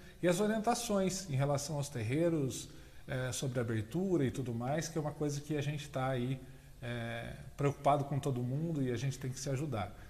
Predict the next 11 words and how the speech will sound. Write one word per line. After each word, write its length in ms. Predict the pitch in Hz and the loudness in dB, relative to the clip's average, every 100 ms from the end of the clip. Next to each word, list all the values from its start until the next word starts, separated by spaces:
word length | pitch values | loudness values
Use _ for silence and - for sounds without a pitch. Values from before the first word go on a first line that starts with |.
| - | -6
Então, 100 | 143 | 0
na 140 | 147 | 0
terça-feira, 680 | 143 180 170 165 139 147 131 | 6 6 6 4 2 2 4
oito 300 | 135 131 143 | 4 4 6
horas, 340 | 143 165 180 | 6 8 6
a 80 | 156 | 4
gente 180 | 143 139 | 2 2
fala 260 | - 131 131 | 0 0 0
com 180 | 139 | -2
o 20 | 131 | -2
Quito. 480 | - 196 208 233 | 0 -2 -2 -6